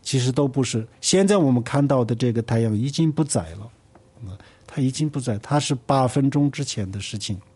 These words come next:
嗯。那我们现在看到的什么呢？就是一种太阳的光而已啊，光啊，就，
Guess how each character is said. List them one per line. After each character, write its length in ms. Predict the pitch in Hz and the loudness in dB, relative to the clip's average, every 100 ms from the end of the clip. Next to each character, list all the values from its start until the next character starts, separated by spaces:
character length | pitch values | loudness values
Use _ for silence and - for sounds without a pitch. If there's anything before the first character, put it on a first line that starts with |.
| - 107 | -20 -14
嗯。 140 | 92 - - - - - - | -14 -16 -20 -20 -20 -10 0
那 160 | 208 | 4
我 140 | 208 143 | 4 4
们 100 | 139 | 4
现 240 | - 190 | 4 4
在 160 | 180 175 | 4 2
看 240 | 165 165 | 4 4
到 200 | 143 135 | 4 4
的 100 | 143 | 2
什 220 | 131 147 | 2 2
么 100 | 135 | 4
呢？ 240 | 131 135 131 | 4 4 2
就 140 | - | 0
是 160 | 160 123 | 0 2
一 80 | 110 | 2
种 220 | 110 104 | 2 0
太 160 | - 113 | -2 -2
阳 160 | 107 | -2
的 80 | 107 | -4
光 420 | - 110 107 139 | -2 0 2 2
而 180 | 113 90 | 0 -4
已 140 | 92 - _ | -12 -18 _
啊， 240 | 101 98 - _ - | -12 -12 -14 _ -4
光 580 | 110 104 104 127 185 196 - _ _ | 0 2 2 4 2 0 -6 _ _
啊， 280 | - 90 95 110 | -10 -8 -10 -10
就， 220 | - | -6